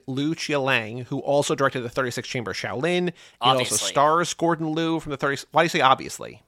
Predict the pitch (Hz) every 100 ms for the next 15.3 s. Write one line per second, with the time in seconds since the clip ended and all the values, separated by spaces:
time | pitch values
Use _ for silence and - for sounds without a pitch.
0 | _ _ - 180 - 160 - 143 131 -
1 | 151 - 143 113 127 139 139 127 - 123
2 | - - 131 131 - - 123 123 117 123
3 | 123 131 113 110 113 113 110 120 113 -
4 | 110 113 113 110 - 107 113 113 - 107
5 | 110 107 101 - 214 202 294 240 180 -
6 | - 175 165 127 135 120 120 113 98 69
7 | 76 101 60 53 - 52 50 - 208 226
8 | 233 - 160 143 - - 233 285 247 247
9 | 285 - 349 330 302 302 220 202 - 190
10 | 185 170 - - - 190 226 165 190 196
11 | 165 151 147 147 151 - 143 143 165 156
12 | 156 151 147 139 135 - 135 135 - 127
13 | - 143 131 123 123 127 - 135 131 127
14 | 127 123 _ - 135 123 123 - - 120
15 | - - 123